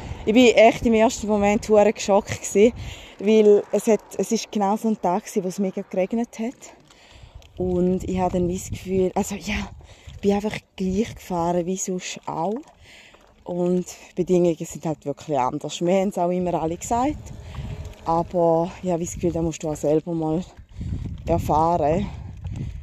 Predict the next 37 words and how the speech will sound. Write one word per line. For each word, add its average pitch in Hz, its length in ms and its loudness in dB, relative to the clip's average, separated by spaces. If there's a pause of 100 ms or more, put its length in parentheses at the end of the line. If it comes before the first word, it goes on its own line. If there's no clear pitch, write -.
(180)
Ja, 180 260 8 (220)
also 185 260 0
ich 175 60 4
bin 185 240 -2
wirklich, 175 480 -2 (540)
ich 226 120 -4
bin 226 140 0
zwar 202 160 2
vorsichtig 202 560 0
gefahren, 196 340 -2
ich 202 80 -4
bin 180 80 -2
auch 175 80 0
nicht 170 140 -2
mega 170 240 -2
schnell 170 320 -2
gewesen. 190 420 -6 (1400)
Aber 175 380 0
ja, 156 440 2 (120)
und 175 360 0 (840)
es 190 160 -2
ist 202 140 0
irgendwie 196 260 4
auch 180 80 4
mega 185 220 0
peinlich 180 420 -4
gewesen, - 200 -6
ich 165 60 -4
gehe 170 120 2
jetzt - 180 -2
<laughs> 180 80 -8
sogar 190 220 -6
voll - 220 -2
ins 180 500 -4
Detail, 160 560 -2
aber 165 300 0 (760)
ja, 170 340 6